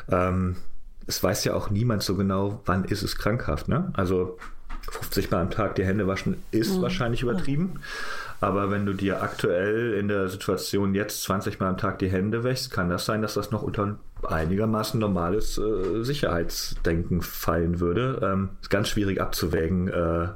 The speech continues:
Speaker 1: wann's, wann's zu viel ist. Ähm, wenn's richtig zu viel wird, merkt man das, aber, äh, dazwischen gibt's ganz viele, äh,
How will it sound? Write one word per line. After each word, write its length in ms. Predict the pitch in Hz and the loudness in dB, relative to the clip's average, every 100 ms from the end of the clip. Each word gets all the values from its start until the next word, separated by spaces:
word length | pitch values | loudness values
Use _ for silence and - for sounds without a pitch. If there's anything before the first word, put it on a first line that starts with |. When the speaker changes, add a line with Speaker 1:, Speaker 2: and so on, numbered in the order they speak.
| - | 0
Speaker 1:
wann's, 420 | 87 85 - - | 2 0 -4 -4
wann's 240 | - 85 - | 0 0 2
zu 100 | 90 | 2
viel 280 | - 90 90 | 4 4 2
ist. 340 | 80 - - | 0 -4 -2
Ähm, 300 | 85 78 78 - - - - - - - | 0 2 0 -4 -6 -4 -4 -4 -4 -2
wenn's 280 | 85 - - | 0 2 0
richtig 440 | 98 - - - | 0 0 -2 -2
zu 140 | - 90 | -2 -2
viel 240 | - 95 | 0 2
wird, 160 | 87 85 | 2 2
merkt 260 | 87 92 - | 0 0 0
man 120 | 101 | 0
das, 220 | 92 - | 0 0
aber, 720 | 90 87 82 82 87 85 85 | 0 2 0 0 0 0 0
äh, 40 | |
dazwischen 500 | 82 80 - - - | 0 -2 -2 -2 -2
gibt's 260 | 92 - - | -2 -2 -2
ganz 200 | 92 - | 0 0
viele, 760 | - 95 90 87 90 85 85 | 0 2 2 0 0 0 0
äh, 40 | 87 | -4